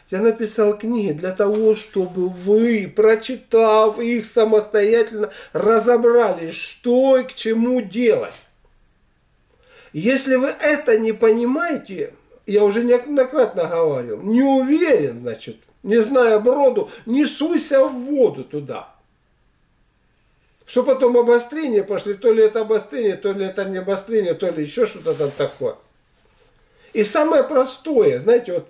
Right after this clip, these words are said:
при-, применяется самое простое. А, буду мочу хлебать, и все, значит, она сделает за меня. В любом случае должна работать ваша голова. Поэтому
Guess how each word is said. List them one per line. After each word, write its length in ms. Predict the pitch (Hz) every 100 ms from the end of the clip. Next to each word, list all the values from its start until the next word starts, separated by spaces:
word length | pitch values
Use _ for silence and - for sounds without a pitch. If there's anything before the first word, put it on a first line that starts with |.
| _ -
при-, 200 | 220 254
применяется 760 | - 240 269 285 240 165 -
самое 340 | 185 226 208 214
простое. 480 | 220 240 262 240 240
А, 400 | 277 240 147 - - _ _
буду 380 | 185 262 247 240
мочу 480 | 208 220 220 226 180
хлебать, 580 | 190 202 220 277 285 - -
и 140 | 214
все, 640 | 214 - - - 247 254 226
значит, 420 | 208 196 190 160
она 280 | 165 214 185
сделает 480 | 156 196 185 165
за 160 | 139 180
меня. 420 | 185 170 143 117 - _ _ _ _ _ _ _ _ _ _ _ _ _ _
В 120 | 139
любом 640 | 196 247 240 240 254 247 214
случае 800 | - 202 226 247 - 180 165 156 156 160 220 _ _
должна 920 | 170 160 156 175 180 185 226 247 226
работать 760 | - 160 190 196 226 214 160 -
ваша 420 | 143 202 190 175
голова. 600 | 160 170 165 147 120 - _ _ _ _ _ _ _ _ _ _ _ _ _
Поэтому 800 | 220 285 330 311 165 127 117